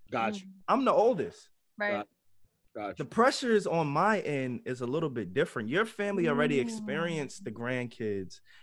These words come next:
Speaker 3: the birthday parties, the aunties, the uncles, the weddings. Like, you're in the clear. Your twenty-six is young because there is no wait for it. There is no
Speaker 2: Right.
Speaker 3: expectation of it.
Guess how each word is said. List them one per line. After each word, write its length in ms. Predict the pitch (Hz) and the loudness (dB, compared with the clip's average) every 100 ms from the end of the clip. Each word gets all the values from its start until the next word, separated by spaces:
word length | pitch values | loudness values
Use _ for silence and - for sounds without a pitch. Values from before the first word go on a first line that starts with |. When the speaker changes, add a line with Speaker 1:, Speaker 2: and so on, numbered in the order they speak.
| - | -10
Speaker 3:
the 60 | 131 | -6
birthday 460 | 120 135 139 - 131 | 2 2 2 -2 -6
parties, 680 | - 120 110 101 92 87 - - _ | -4 -4 -2 -6 -10 -14 -20 -20 _
the 120 | - 139 | -6 0
aunties, 520 | 147 156 - 143 127 | 0 0 -2 -2 -2
the 100 | 113 143 | -2 0
uncles, 460 | 156 - 143 131 | -2 0 -2 -2
the 80 | 113 | -6
weddings. 560 | 101 156 165 151 135 135 | 0 2 4 2 -2 2
Like, 320 | 135 131 - _ _ _ _ _ _ _ _ _ _ _ - | 4 4 -2 _ _ _ _ _ _ _ _ _ _ _ -2
you're 240 | 175 285 | 4 6
in 60 | 330 | 6
the 60 | 240 | 4
clear. 480 | - 277 220 135 | 2 4 6 6
Your 180 | 98 247 | 4 0
twenty-six 580 | - 240 247 233 240 226 | 2 2 2 2 -2 2
is 240 | 185 214 | 4 4
young 340 | 208 226 254 254 170 | 6 4 4 0 -2
because 380 | 165 196 165 | 2 4 4
there 240 | 160 175 196 | 6 4 6
is 200 | 202 170 | 4 2
no 340 | 147 170 175 147 107 | 2 4 4 2 2
wait 280 | 160 - - | 0 0 -6
for 340 | 117 104 95 | -4 -4 -6
it. 100 | - | -6
There 160 | 131 139 | -2 0
is 140 | 170 | 2
no 140 | 165 151 | 2 2
Speaker 2:
Right. 80 | 110 | 2
Speaker 3:
expectation 800 | 165 - 147 - - 151 - 127 | 0 0 -4 -2 -4 -4 -2 0
of 140 | 101 | -2
it. 120 | 90 | -4